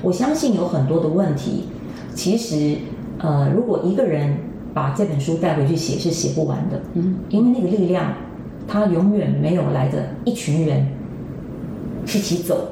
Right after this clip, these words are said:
Speaker 1: 的力量来得大。
Speaker 2: 嗯，嗯。
Speaker 1: 所以自传书它也是代表的一种叫做共学支持团体的力量。
Speaker 2: 嗯，嗯，
Speaker 1: 所以
Speaker 2: 嗯，嗯。
Speaker 1: 当我们把这件事落地的时候，除了在我们端，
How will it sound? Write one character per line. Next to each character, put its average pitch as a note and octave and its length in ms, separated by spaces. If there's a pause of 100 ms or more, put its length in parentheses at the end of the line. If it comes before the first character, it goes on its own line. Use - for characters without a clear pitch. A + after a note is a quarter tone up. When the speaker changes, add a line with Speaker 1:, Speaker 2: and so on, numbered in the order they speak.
Speaker 1:
的 D3+ 100
力 D#3+ 140
量 D#3 260
来 C3+ 120
得 C#3 80
大。 E3 400
Speaker 2:
嗯， G3+ 420
嗯。 F3 160
Speaker 1:
所 F3 140
以 F#3+ 320 (180)
自 A#3+ 240
传 F3+ 340
书 F#3 400
它 A3 200
也 C#3 260
是 F3 280 (340)
代 G#3+ 160
表 F3+ 160 (100)
的 F3+ 60
一 F3+ 80
种 D#3+ 180 (180)
叫 D#3+ 140
做 D3+ 240 (100)
共 E3 300
学 C#3 320
支 D#3+ 240
持 C3+ 280
团 C#3 260
体 - 140
的 C#3+ 120
力 C#3 200
量。 C3+ 260
Speaker 2:
嗯， G#3+ 340
嗯， E3+ 140
Speaker 1:
所 A3+ 100
以 D#3 320
Speaker 2:
嗯， D3+ 140
嗯。 - 40
Speaker 1:
当 B3 200
我 F3 100
们 D#3 160
把 C#3 120
这 F#3 120
件 F#3 140
事 F3+ 160
落 G#3+ 240
地 E3+ 180
的 D3 60
时 C#3 220
候， D3 220 (240)
除 G3 240
了 A3 200
在 F#3 320
我 C#3+ 80
们 D3 200
端， F#3+ 400